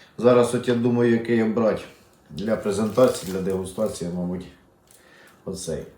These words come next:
Вже ще гарячий, але в руку вже можна брати.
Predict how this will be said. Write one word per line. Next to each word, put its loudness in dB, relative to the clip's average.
Вже -6
ще -8
гарячий, 0
але -2
в -4
руку -6
вже -2
можна -4
брати. -8